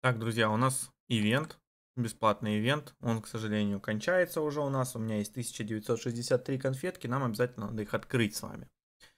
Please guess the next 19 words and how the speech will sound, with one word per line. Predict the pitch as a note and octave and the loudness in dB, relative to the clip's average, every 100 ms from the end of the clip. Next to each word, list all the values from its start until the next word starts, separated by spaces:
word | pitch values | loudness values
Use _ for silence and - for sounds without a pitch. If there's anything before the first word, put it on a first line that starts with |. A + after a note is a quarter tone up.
| _ _ | _ _
Посмотреть, | B2+ A#2+ C3 F3 | -2 0 2 2
что | - C#3 | 0 -2
упадет. | C#3 B2 - A2+ G#2+ G#2 F#2+ - _ _ _ - | -2 -4 0 0 2 0 0 -4 _ _ _ -8
Давайте. | A2+ A2+ G#2+ G2+ - - _ - _ _ _ - | 0 2 2 2 -6 -18 _ -20 _ _ _ -6
Выбираем, | A#2 A#2 D3+ D#3+ C#3+ C3 | 0 4 6 8 6 2
крутим | B2+ B2 A#2+ G#2+ | 2 2 4 2
максимальное | G#2 - A2+ G#2+ G#2+ G#2+ | 2 0 2 2 2 2
количество, | B2 C#3+ C#3+ B2+ - A#2 | 0 0 -2 -6 0 0
принимаем | G#2+ A2 A2 G#2+ G#2 G2+ | 0 -2 0 2 2 2
награду. | G#2+ A#2+ D3 C3+ A#2+ A#2+ | 2 6 6 6 2 0
Что | - G#2+ | -4 -2
там | G#2 G#2 | 0 0
у | |
нас | G#2 G#2 - _ _ - | 0 -4 -10 _ _ -10
наколдовал? | G#2+ G#2+ A2 A2+ C3+ C#3+ C3+ - _ _ _ _ _ _ _ - | -6 -4 0 4 4 4 0 -12 _ _ _ _ _ _ _ -6
Два | A2 A2 A2 | 2 6 6
всего, | - - G2+ G2+ | 6 -2 -2 -2
два | G#2+ A2 | 4 6
ра-, | G#2 | 6